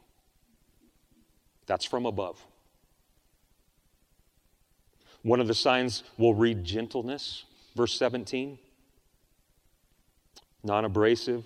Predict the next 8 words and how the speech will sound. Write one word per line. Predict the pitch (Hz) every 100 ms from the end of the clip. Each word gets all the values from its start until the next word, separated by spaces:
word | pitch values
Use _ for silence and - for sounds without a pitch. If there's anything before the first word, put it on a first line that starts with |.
| -
non-aggressive. | 98 101 113 120 101 104 - 120 117 - _ _ _ _ _ _ _ _ _ _ _ _ _ _ _ _ - -
One | 113
of | 120
the | 113
signs | - 123 123
we'll | 113
read | 110 117
reasonableness | 101 101 120 120 131 131 131 139 151 - -